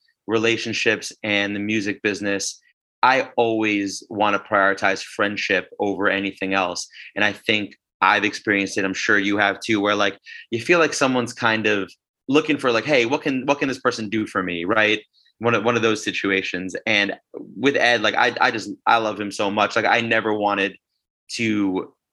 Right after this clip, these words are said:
cross anything off other than, like, "Hey, this is, this is my homie. We don't need to make music together in order to validate our friendship." But eventually it just, it just happened sort of naturally and organically.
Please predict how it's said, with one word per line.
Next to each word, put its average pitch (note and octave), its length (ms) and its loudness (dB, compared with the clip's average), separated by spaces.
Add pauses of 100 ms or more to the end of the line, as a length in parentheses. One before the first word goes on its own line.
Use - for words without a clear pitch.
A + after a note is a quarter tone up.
(140)
cross A2+ 400 2 (280)
anything A#2 500 0
off A2 300 2
other G#2+ 160 0
than, G#2 220 -2
like, G#2+ 200 2
"Hey, A2 280 0
this A2 180 -4
is, G2+ 140 -8
this A2+ 160 -2
is A2+ 80 -8
my G#2+ 140 2
homie. G#2+ 460 -2 (280)
We A#2+ 100 4
don't B2 100 2
need A#2 100 0
to A2+ 80 2
make G#2+ 260 0
music G#2+ 440 0 (120)
together G#2 360 2
in G2+ 60 0
order G#2 220 0
to G2+ 200 -4
validate G2+ 520 2
our G2 160 2
friendship." G#2 480 -2 (440)
But B2 120 2
eventually C3 380 0
it C#3 40 2
just, C#3 300 -6
it B2 80 -2
just B2+ 160 -4
happened A2+ 480 2
sort A2+ 220 -2
of G#2+ 80 0
naturally A2 500 0
and G#2+ 100 -2
organically. G#2 800 -2